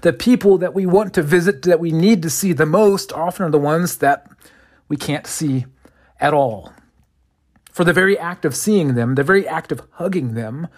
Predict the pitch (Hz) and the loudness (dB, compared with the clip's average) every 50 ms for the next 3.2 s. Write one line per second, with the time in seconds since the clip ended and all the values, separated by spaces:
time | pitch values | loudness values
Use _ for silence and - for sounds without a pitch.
0 | _ _ _ _ _ _ - - 170 - - - - 185 180 170 156 143 131 123 | _ _ _ _ _ _ -10 -10 -10 -10 -8 -6 -2 0 2 4 2 2 2 -2
1 | 117 113 107 104 110 - - - - _ _ _ _ _ _ _ - 160 156 - | -6 -8 -10 -12 -14 -16 -18 -20 -20 _ _ _ _ _ _ _ -10 -8 -8 -8
2 | - 151 147 143 131 120 110 107 101 - - - - - 139 135 131 127 113 - | -6 -6 -4 -4 -2 -4 -4 -6 -8 -12 -14 -12 -12 -12 -10 -6 -6 -6 -6 -6
3 | - - - - | -8 -12 -14 -18